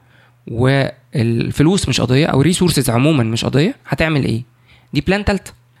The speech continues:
فانت عمال كل ده to go deeper into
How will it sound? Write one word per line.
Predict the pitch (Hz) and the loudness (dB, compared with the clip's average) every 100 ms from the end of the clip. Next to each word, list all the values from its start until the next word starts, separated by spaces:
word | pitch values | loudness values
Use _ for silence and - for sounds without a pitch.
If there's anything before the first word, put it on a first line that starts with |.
| - | -20
فانت | - 139 - - 135 131 | -6 -6 -6 -6 -2 0
عمال | 131 147 220 220 - | 0 0 0 -2 -2
كل | 208 196 | 0 0
ده | 208 285 _ _ _ 131 | -2 -4 _ _ _ 0
to | |
go | 147 196 | 2 2
deeper | 185 214 - - - - - 165 | 2 0 2 2 0 -4 -4 -2
into | 190 185 | -2 0